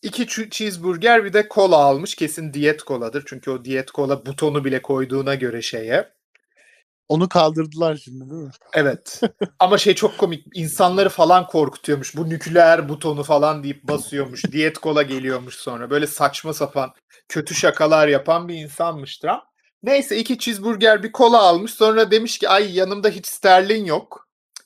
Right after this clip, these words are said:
Speaker 1: Korumasına demiş ki, "Sende var mı?" Adam da "Var." demiş, vermiş. "Tamam." demiş, "Ben sana sonra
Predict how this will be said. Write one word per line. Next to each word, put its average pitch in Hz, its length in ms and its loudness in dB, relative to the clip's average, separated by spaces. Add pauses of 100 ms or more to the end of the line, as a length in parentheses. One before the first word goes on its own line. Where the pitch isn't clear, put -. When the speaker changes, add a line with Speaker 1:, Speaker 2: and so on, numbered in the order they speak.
(140)
Speaker 1:
Korumasına 208 600 2
demiş 226 240 -2
ki, 170 80 -14
"Sende 180 480 4
var 196 220 6
mı?" 147 280 -6
Adam 190 380 0
da 208 120 2
"Var." 214 280 6
demiş, 147 300 -8
vermiş. 175 520 4 (760)
"Tamam." 247 380 4
demiş, - 440 -10 (420)
"Ben 196 160 4
sana 185 300 -4
sonra 180 560 -2